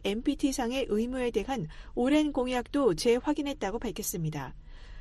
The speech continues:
또 주한미군이 한반도 및 영내 평화와 안정 유지에 중요한 역할을 계속 수행하고 있다며, 미한이 공통의 도전 대응에 필요한 전력 태세와 역량을 확보하기 위한 노력을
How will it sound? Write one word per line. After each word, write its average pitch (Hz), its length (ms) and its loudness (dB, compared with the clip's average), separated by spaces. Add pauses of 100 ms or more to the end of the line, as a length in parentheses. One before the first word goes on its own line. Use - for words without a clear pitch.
(140)
또 240 100 6
주한미군이 247 720 4
한반도 240 580 2
및 247 220 0
영내 214 360 0
평화와 247 580 0
안정 226 400 0
유지에 220 400 0 (260)
중요한 269 420 0
역할을 262 460 2
계속 240 400 2
수행하고 302 540 4
있다며, 180 440 -2 (320)
미한이 254 500 2
공통의 262 540 0
도전 294 380 2
대응에 254 320 2
필요한 226 480 2 (300)
전력 247 400 4
태세와 262 480 2 (240)
역량을 226 520 4
확보하기 262 540 0
위한 226 240 0
노력을 190 460 0